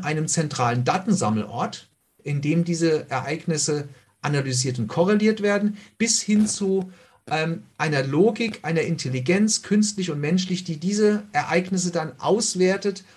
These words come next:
und merkt, da ist ein Angreifer und dann auch reagiert.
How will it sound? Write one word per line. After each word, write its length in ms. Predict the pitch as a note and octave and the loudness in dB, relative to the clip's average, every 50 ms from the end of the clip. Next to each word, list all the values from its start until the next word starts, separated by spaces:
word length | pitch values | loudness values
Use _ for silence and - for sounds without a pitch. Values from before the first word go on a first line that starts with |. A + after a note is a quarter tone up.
| - _ | -20 _
und 220 | - E3 D#3 C#3 C3 | -8 -6 -4 -4 -2
merkt, 420 | C#3+ D3+ F3+ G3+ G#3 - - - | 0 0 0 0 -2 -4 -6 -4
da 60 | D#3+ | -2
ist 180 | A2+ C#3+ D#3 D#3 | -2 -2 -4 -4
ein 80 | D#3 B2+ | -8 -8
Angreifer 800 | - D3+ E3+ F#3+ F#3 - E3+ E3 E3+ F3 F3 F#3 F#3+ F#3+ F#3+ - - _ _ _ _ _ _ - | -4 -2 -2 -2 -2 0 2 2 2 2 2 0 -2 -4 -4 -6 -12 _ _ _ _ _ _ 2
und 200 | E3 - G#3+ G#3+ | 2 4 4 4
dann 140 | G#3+ G#3 | 2 0
auch 360 | - - E3 F3+ F#3 F#3 - - - _ _ _ _ _ - | 0 0 0 0 0 -2 -4 -10 -20 _ _ _ _ _ -8
reagiert. 600 | C#3+ D3 D#3 D3+ D3 C3 G#2 F2+ - - - | -6 -6 -6 -6 -8 -8 -8 -8 -10 -12 -20